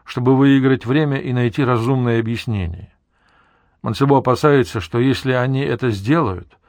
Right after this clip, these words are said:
то Фатима станет осторожнее, и он никогда не узнает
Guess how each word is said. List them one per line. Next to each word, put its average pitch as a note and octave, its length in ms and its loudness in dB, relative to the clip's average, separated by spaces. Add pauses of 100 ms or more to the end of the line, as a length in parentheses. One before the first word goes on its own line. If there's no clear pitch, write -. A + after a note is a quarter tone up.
(380)
то F#2+ 80 -6
Фатима A#2+ 400 0
станет B2 380 -2
осторожнее, C3 800 -2 (140)
и A2 120 -6
он A#2+ 220 0
никогда B2 420 -2
не B2 120 -2
узнает B2 580 0